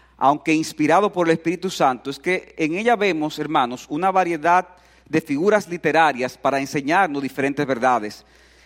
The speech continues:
Esas figuras muchas veces se presentan como hipérboles, como alegorías o como comparaciones. Y dentro de esas figuras literarias, nosotros vemos constantemente en las Escrituras cómo se usa la ironía.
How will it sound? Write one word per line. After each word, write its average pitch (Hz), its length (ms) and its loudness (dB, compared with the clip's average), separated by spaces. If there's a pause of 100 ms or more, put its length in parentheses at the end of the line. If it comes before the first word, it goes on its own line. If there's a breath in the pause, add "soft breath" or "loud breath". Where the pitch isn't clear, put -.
Esas 160 240 -2
figuras 170 340 0
muchas 170 280 0
veces 175 200 -4
se 170 100 -2
presentan 160 600 -2
como 139 300 -4
hipérboles, 139 840 0 (460 soft breath)
como 139 220 0
alegorías 147 760 2
o 139 100 -10
como 143 260 -4
comparaciones. 131 920 0 (1120 soft breath)
Y 190 140 0
dentro 214 300 0
de 233 60 6
esas 285 220 0
figuras 247 300 2
literarias, 196 680 2 (120)
nosotros 156 340 -2
vemos 214 320 0 (300)
constantemente 214 680 -2
en 202 80 -2
las 185 100 2
Escrituras 170 540 -2
cómo 185 220 -4
se 165 180 -2
usa 185 300 -2
la 160 120 2
ironía. 135 540 -2